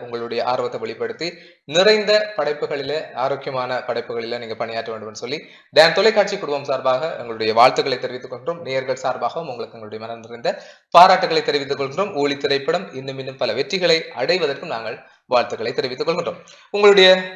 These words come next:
பெருமதியான நேரத்தை எங்களோடு பகிர்ந்து கொண்ட உங்கள் இருவருக்குமே எங்களுடைய மனமார்ந்த வாழ்த்துக்களும் நன்றிகளும்.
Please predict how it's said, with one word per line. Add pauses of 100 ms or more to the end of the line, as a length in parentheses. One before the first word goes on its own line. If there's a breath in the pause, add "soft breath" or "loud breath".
(100)
பெருமதியான
நேரத்தை
எங்களோடு
பகிர்ந்து
கொண்ட
உங்கள்
இருவருக்குமே
எங்களுடைய
மனமார்ந்த
வாழ்த்துக்களும்
நன்றிகளும்.